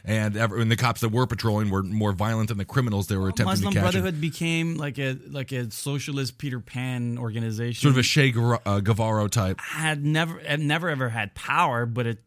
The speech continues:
Speaker 2: talked a good talk.
Speaker 1: Right.
Speaker 2: And it, it, it gathered, gathered people around it. Of course, once they come into power, they're gonna be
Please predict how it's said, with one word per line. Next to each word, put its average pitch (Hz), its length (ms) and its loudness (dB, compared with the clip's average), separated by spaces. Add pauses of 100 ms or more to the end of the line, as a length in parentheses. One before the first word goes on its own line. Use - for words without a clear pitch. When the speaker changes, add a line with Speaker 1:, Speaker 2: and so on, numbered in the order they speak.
(180)
Speaker 2:
talked - 360 -4
a 120 60 -4
good 104 240 -6
talk. - 400 -10 (120)
Speaker 1:
Right. 117 240 4 (300)
Speaker 2:
And 113 320 -6
it, 117 220 -6
it, 110 340 -10
it 110 300 -12 (100)
gathered, 117 420 -6
gathered 110 360 -6
people 120 260 -10
around 139 320 -8
it. - 140 -12 (240)
Of 135 240 -2
course, 151 360 0
once 131 280 0
they 113 140 -4
come 123 180 -4
into 110 180 -4
power, 139 340 -4
they're 104 120 -6
gonna 101 140 -6
be 90 100 -10